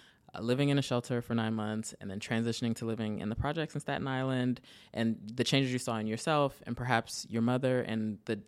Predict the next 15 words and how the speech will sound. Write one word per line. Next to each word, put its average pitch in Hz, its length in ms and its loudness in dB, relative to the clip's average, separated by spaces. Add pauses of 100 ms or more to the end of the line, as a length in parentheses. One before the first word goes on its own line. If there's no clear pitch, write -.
the - 80 -2
change 127 240 2
in 123 80 0
the - 60 -18
community 110 600 -2 (380)
to, 110 540 0
you 135 100 -4
know, 90 300 -4
kind 120 160 0
of, 110 160 -6 (320)
uh, - 520 -8 (180)
get, 143 240 0
having 139 380 2
your, 123 380 2 (300)
your, 123 220 -2